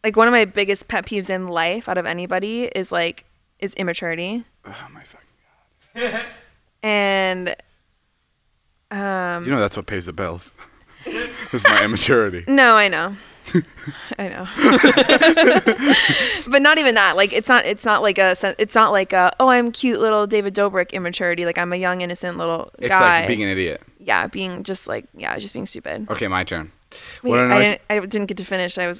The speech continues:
Speaker 1: I coulda gone on and on about, you know, the different things that
Speaker 2: Oh, you wanna do another one?
Speaker 1: No, I'm just kidding. Keep going.
Speaker 2: Um, what annoys me about you,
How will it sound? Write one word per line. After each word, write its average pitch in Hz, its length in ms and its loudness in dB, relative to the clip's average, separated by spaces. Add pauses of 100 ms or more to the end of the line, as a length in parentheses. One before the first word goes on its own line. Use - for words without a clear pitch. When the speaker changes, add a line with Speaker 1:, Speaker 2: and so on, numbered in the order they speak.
Speaker 1:
I 196 40 -4
coulda 190 180 -6
gone 170 180 0
on 170 220 2
and 170 60 -2
on 165 200 2
about, 165 460 -4
you 185 100 -12
know, 196 100 -8
the 196 60 -6
different 185 240 -8
things 185 120 -12
that - 140 -8
Speaker 2:
Oh, 107 360 0
you 98 160 -6
wanna 104 240 0
do 101 120 -8
another 107 200 -2
one? 156 180 -2
Speaker 1:
No, 175 100 -2
I'm 170 120 -6
just - 160 -12
kidding. - 240 -10
Keep - 240 -8
going. - 120 -6
Speaker 2:
Um, 107 460 2
what 127 160 4
annoys 131 360 0
me 131 100 0
about 110 240 2
you, 98 580 0